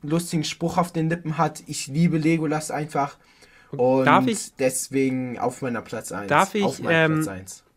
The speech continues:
Speaker 2: darf ich, äh, quasi, äh, ein Guess machen?
Speaker 1: Ja.
Speaker 2: Ist einer der folgenden drei auch auf deiner Top-Liste?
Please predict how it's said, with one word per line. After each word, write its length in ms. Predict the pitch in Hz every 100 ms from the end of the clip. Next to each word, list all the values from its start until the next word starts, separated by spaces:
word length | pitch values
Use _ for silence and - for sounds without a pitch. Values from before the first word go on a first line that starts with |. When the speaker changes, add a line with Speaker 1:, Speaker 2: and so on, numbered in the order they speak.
| -
Speaker 2:
darf 240 | 147 170
ich, 320 | 180 170 - 151
äh, 680 | 147 143 143 139 139 139 - _ - _ -
quasi, 640 | - 131 135 131 135 135
äh, 380 | 131 131 120 - - _ -
ein 100 | 135
Guess 280 | 135 143 -
machen? 460 | 110 - 131 165 _ _ _ _ _ _ _ _
Speaker 1:
Ja. 260 | 104 107 135 _ _ _ _ _ _ _ _ _ _ _ -
Speaker 2:
Ist 380 | 175 175 - -
einer 300 | - 165 214
der 120 | 196 175
folgenden 520 | - 190 208 196 175
drei 540 | - 156 165 180 180 -
auch 200 | - 147
auf 120 | 135 -
deiner 220 | 113 107
Top-Liste? 680 | - - 120 123 - 156